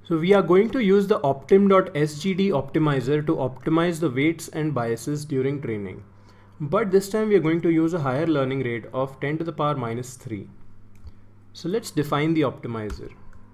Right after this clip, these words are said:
Note that we need to pass in the model dot parameters to the optimizer.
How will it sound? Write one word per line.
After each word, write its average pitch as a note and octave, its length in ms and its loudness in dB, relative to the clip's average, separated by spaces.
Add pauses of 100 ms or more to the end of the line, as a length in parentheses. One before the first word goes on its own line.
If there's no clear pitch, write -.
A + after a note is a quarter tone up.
(760)
Note E3 260 0
that G3 120 2
we F3+ 100 -2
need F#3 200 0
to G3+ 60 2
pass D3+ 360 -2
in E3+ 140 0
the E3 60 -2
model C3+ 340 -2
dot C#3+ 180 -2
parameters B2 600 -6
to C3+ 80 -6
the B2 100 -6
optimizer. G2+ 680 -8